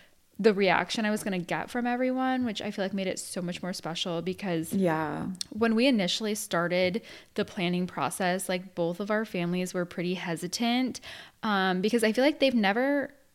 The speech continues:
Speaker 1: destination weddings are, like, kind of a new thing, I feel like. So they've
Speaker 2: Mm-hmm.
Speaker 1: never been to one,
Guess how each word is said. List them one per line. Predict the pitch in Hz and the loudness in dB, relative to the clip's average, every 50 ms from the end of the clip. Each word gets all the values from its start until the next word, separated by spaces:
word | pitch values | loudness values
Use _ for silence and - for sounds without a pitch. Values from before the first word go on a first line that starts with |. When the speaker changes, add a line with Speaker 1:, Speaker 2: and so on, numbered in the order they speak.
| _ _ - | _ _ -4
Speaker 1:
destination | 208 247 240 254 254 - 294 247 240 - 277 233 | 2 2 2 2 2 0 -2 0 0 -2 -2 -2
weddings | 220 185 165 160 165 180 190 - | 0 0 0 2 0 0 0 0
are, | 190 | 2
like, | 175 165 165 | 0 0 -2
kind | - - - 175 175 | -4 -6 -4 -2 -2
of | 175 | 0
a | 190 185 | 0 -2
new | 180 170 160 | 0 -2 -2
thing, | 170 - 165 160 170 | -2 -2 -4 -2 0
I | 175 180 | -2 -2
feel | 202 - 214 208 | -2 -2 -2 0
like. | 208 214 214 208 | 2 0 0 -2
So | - - 202 180 175 165 | -2 -2 0 0 0 0
they've | - - 202 208 208 208 | 0 2 6 8 8 10
Speaker 2:
Mm-hmm. | 190 180 | 8 8
Speaker 1:
never | 175 175 175 180 | 6 6 4 4
been | 175 - - 160 165 175 180 | 2 0 -4 -4 -4 -4 -4
to | 190 202 220 | -4 -4 -2
one, | 202 214 214 220 220 220 226 233 | -2 -2 -2 0 0 0 0 0